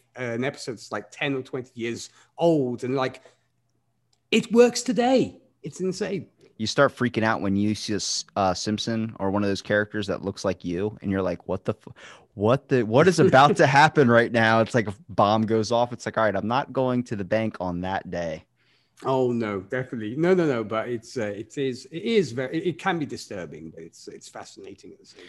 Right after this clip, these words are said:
Speaker 1: time, I think.
Speaker 2: Do you prefer to have these types of theories out there? Like, do you, like, do you like that they're out there, or would you prefer to know the answer? 'Cause I still think, like we were saying about the mystery thing, I think it is important to have the mystery. I think that's why, uh, the movie, uh, what is it?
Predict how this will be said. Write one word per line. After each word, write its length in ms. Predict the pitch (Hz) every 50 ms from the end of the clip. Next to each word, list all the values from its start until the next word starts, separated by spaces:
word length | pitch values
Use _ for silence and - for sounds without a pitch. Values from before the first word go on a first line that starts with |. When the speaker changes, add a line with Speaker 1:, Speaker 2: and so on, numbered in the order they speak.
| - -
Speaker 1:
time, 160 | 87 80 87
I 40 | -
think. 320 | _ - - - - _ _ _ _ -
Speaker 2:
Do 100 | 127 139
you 120 | 147 202 208
prefer 760 | - - 226 208 - - - - 117 110 113 123 131 139 147
to 180 | 143 - - 151
have 500 | 139 143 143 139 143 139 143 143 135 -
these 220 | - 143 143 -
types 300 | - - 147 139 135 - 156
of 80 | 139
theories 440 | - - 147 147 139 139 139 143 139
out 260 | 151 135 135 139 - -
there? 280 | 135 135 135 135 135
Like, 280 | 131 117 107 104 - _
do 60 | 110
you, 160 | 113 110 104 - -
like, 320 | - 110 107 104 - _ _
do 120 | - 117
you 200 | 120 120 113 - _ _ _ _
like 240 | - 107 110 110 -
that 140 | 117 110 -
they're 120 | - 104
out 140 | 101 104 -
there, 120 | - 110
or 60 | 104 101
would 180 | 104 101 -
you 80 | - 107
prefer 340 | - 98 - - 120 110 101
to 160 | - - -
know 140 | 95 92 92
the 220 | 85 82 80 -
answer? 420 | - 80 85 92 87 - - - -
'Cause 160 | - - -
I 60 | 117
still 240 | 120 - - 147 143
think, 300 | 135 - 131 123 117 -
like 160 | - 107 104 - _
we 120 | 101 110 107
were 40 | 104
saying 200 | - - 117 104
about 200 | 92 95 92 -
the 60 | 92
mystery 480 | 90 90 92 95 - - - 82 65 53
thing, 240 | - - 76 67
I 40 | 67
think 200 | 82 - 120 113
it 100 | 117 104
is 160 | 104 104 104
important 420 | 101 87 - - 101 95 - - -
to 60 | -
have 220 | 85 87 82 80 87
the 120 | - - 57
mystery. 420 | 53 55 - - - - - 62
I 40 | -
think 160 | - 131 123
that's 180 | - 117 - -
why, 200 | 120 117 113 113
uh, 180 | 107 104 101 98
the 120 | 87 107
movie, 340 | 110 113 120 120 104 117 117 113
uh, 40 |
what 120 | 117 127 120
is 120 | 98 85
it? 140 | 85 - -